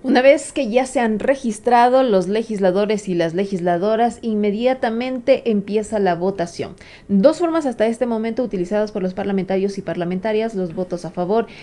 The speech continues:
y también existen muy pocos, de hecho son cinco votos en contra,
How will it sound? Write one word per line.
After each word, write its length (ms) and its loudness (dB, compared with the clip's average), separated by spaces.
y 120 -6
también 360 -2
existen 520 -4
muy 280 -4
pocos, 480 -4
de 140 2
hecho 200 -6
son 360 -6
cinco 520 -6
votos 380 -4
en 180 -2
contra, 460 -2